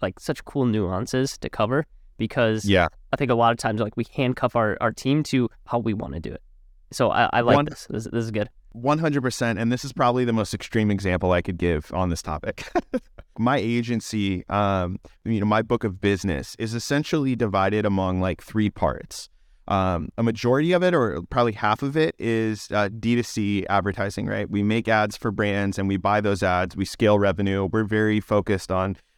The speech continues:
Speaker 2: um, driving incremental revenue according to the tracking platforms, doing what's best for the business,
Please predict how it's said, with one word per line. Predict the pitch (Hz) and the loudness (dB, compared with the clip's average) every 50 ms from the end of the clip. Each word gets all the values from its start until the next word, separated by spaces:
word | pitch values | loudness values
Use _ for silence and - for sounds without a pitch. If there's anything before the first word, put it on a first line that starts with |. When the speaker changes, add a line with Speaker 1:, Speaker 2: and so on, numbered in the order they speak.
| _ - | _ -4
Speaker 2:
um, | - 95 101 | -2 0 0
driving | 104 - 107 110 107 107 101 | 2 2 2 2 2 2 2
incremental | 85 107 98 - 101 101 98 98 98 98 98 95 - 101 | 0 0 0 0 2 2 2 2 2 2 0 0 -2 0
revenue | 107 101 95 87 95 98 98 95 98 95 | 0 0 2 2 2 0 2 2 2 0
according | 92 - - 110 104 92 95 95 92 | 0 -2 0 0 2 2 2 0 -2
to | - - - 98 98 95 95 | -2 -2 0 0 0 0 0
the | - 95 | -2 -4
tracking | - - 104 92 90 - 98 87 | -2 0 0 0 0 -2 -4 -2
platforms, | - 92 82 - - 101 95 92 92 87 - | -2 -2 -2 -2 0 -2 0 0 -2 -4 -2
doing | 131 135 139 127 | 0 0 2 2
what's | 117 101 - | 0 0 2
best | - 107 101 - | 2 2 2 0
for | - 98 | -2 -6
the | 90 90 | -4 -2
business, | 82 - 98 95 87 98 92 90 87 - - - | 0 2 2 2 2 0 0 -2 -2 -4 -8 -12